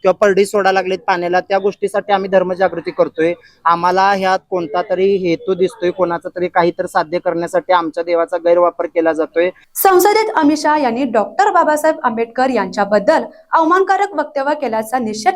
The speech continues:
Speaker 2: करत आज महाराष्ट्र प्रदेश काँग्रेस कमिटी यांच्या वतीनं जिल्हाधिकारी कार्यालयात केंद्रीय मंत्री अमित शहा यांच्याबद्दल लवकरात लवकर गुन्हा दाखल करून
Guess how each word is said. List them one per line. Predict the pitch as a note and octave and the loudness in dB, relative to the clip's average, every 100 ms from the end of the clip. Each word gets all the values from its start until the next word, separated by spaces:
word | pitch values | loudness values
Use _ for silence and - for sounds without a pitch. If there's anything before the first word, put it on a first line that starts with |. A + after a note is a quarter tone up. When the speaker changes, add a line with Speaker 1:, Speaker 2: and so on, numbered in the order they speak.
| D#4+ | 2
Speaker 2:
करत | C#4+ E4 - - - | 2 2 -2 -8 -2
आज | G#4+ G4 | -2 0
महाराष्ट्र | E4+ F4 F4+ F4+ F4+ | 0 2 0 0 -2
प्रदेश | F4+ C#4 B3+ C#4 - | 0 -2 -2 -2 -2
काँग्रेस | A#3 A#3 F#4 - | -2 0 -2 0
कमिटी | D4 C#4+ D4 | -2 2 0
यांच्या | G#3 G3+ G3 | 0 -2 -2
वतीनं | G#3 A3 C#4+ A3+ - - | 0 0 0 -2 -12 -4
जिल्हाधिकारी | C#4 E4+ F4+ F#4+ F#4+ G4 | 2 4 4 2 0 0
कार्यालयात | G4 C4+ B3 B3 C#4 | 0 0 2 0 -2
केंद्रीय | - - D4 C#4+ F#4 | -4 0 0 2 0
मंत्री | G#4 E4+ D4+ E4 | 2 0 0 0
अमित | - A3+ A#3 | 0 -2 -2
शहा | A#3 B3 | 0 0
यांच्याबद्दल | A#3 G3+ G#3 G#3 G#3+ G#3+ B3 | 0 -4 -6 0 2 2 2
लवकरात | A#3+ G#3+ G#3 E4 G#4 | 2 0 2 0 2
लवकर | E4+ D4+ D#4 | 2 0 0
गुन्हा | D#4 A3+ G#3+ | -2 -4 -2
दाखल | G#3+ G#3+ G#3+ | -4 -4 -6
करून | G#3+ A3 C#4 | -2 -2 -2